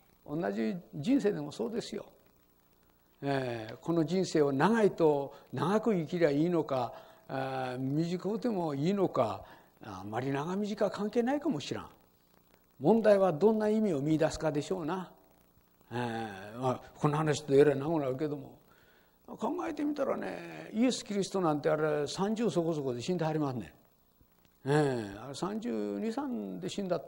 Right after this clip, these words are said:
三十二、三で死んだと思うんですよ。ええ、イ-、イエス・キリストさんってね、ええ、<laughs> キリストさん言ったらおかしいな。<laughs> イエスさんだ。ね、あのイエスさん、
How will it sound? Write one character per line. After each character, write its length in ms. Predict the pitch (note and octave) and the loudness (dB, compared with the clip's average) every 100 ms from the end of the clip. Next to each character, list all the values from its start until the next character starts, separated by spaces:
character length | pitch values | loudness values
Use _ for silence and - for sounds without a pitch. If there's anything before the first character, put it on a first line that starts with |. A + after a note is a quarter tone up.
| - D3 | -14 -12
三 260 | - A#3+ | -10 -8
十 100 | B3 | -6
二、 140 | A#3 B3 | -4 -4
三 160 | D4+ | -4
で 60 | C4 | -2
死 120 | - | 0
ん 60 | F3+ | 2
だ 100 | D3+ | 2
と 120 | D3 | 4
思 160 | D#3 D3+ | 6 4
う 20 | |
ん 40 | |
で 80 | A#2 | 2
す 120 | - | -4
よ。 100 | F2 - - _ _ _ _ | -8 -10 -20 _ _ _ _
え 260 | A2+ B2+ A2+ G2+ G2+ - - | -4 -2 -4 -10 -16 -20 -4
え、 160 | D#3 D3+ | -2 0
イ-、 100 | D#3 | 4
イ 20 | E3 | 4
エ 40 | |
ス・ 140 | D#3+ | 4
キ 80 | - | 0
リ 100 | E3 | 0
ス 60 | D#3 | 2
ト 100 | D#3+ | 0
さ 160 | D3+ | 2
ん 40 | C#3+ | 0
っ 20 | |
て 140 | E3 | 2
ね、 320 | B3 D#4 - - - _ _ D3+ | 6 6 4 -10 -20 _ _ -4
え 280 | C3+ A#2+ A2 - - - _ _ _ _ - - - | -2 -2 -6 -14 -20 -20 _ _ _ _ -14 -10 -6
え、 40 | C#3+ | -6
<laughs> 40 | |
キ 180 | - A#3+ | 0 0
リ 60 | |
ス 120 | - - | 2 2
ト 120 | A3+ | 4
さ 120 | G#3 | 4
ん 40 | |
言 80 | G3 | 0
っ 20 | |
た 120 | C#3+ C3 | 4 4
ら 60 | |
お 40 | A2+ | 4
か 120 | A#2 | -2
し 40 | A2 | -2
い 40 | |
な。 100 | B2+ - - | -4 -6 -14
<laughs> 240 | - F3+ D#3+ | 0 2 4
イ 140 | D#3+ | 6
エ 60 | F3+ | 6
ス 80 | - | 6
さ 100 | A#2+ | -2
ん 100 | F#2+ | -4
だ。 140 | E2+ - - - _ | -12 -16 -20 -20 _
ね、 120 | F3 F#3 | 4 4
あ 140 | D#3+ | 4
の 140 | D#3+ | 2
イ 80 | D3+ | 4
エ 80 | D#3 | 2
ス 80 | - | 0
さ 80 | C#3 | -6
ん、 160 | B2 | -10